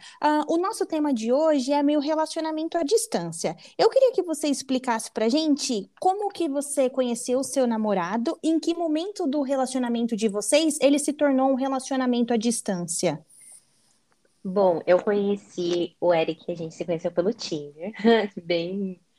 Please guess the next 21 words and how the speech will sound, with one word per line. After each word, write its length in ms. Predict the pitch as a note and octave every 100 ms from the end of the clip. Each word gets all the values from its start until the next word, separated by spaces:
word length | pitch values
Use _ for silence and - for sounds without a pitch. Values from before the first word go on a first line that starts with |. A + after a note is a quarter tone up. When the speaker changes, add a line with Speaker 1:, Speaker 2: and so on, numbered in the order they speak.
| - - - - _ -
Speaker 2:
bem 600 | D#3 F3 E3+ F#3 F#3+ F#3+
cringe. 760 | - E3+ E3+ F3+ F3+ G3 G#3+ - _ _ - - - _ -
E 480 | G3+ G3 G3 G3 F#3
a 60 | F#3
gente 200 | F#3+ F#3+
tá 120 | G3+
junto 240 | F#3 F#3 -
já 120 | F#3
tem 160 | F#3
cinco 440 | F3+ - A3 A#3+ A3
anos 420 | F3 F3 F3 E3
já. 340 | E3 D3 D#3 G3 - _ _ _ _
E 180 | F#3 F#3+
o 40 |
nosso 260 | F#3 F#3 G#3
relacionamento, 600 | F#3+ F#3+ F#3+ F#3 F3+ F3
ele 140 | F3+ F3+
se 160 | -
tornou 460 | F#3+ F#3 F3+ F3+ G3
à 60 | A3+
distância 1000 | A3 G#3+ - F3+ F3 F#3+ - G#3 G#3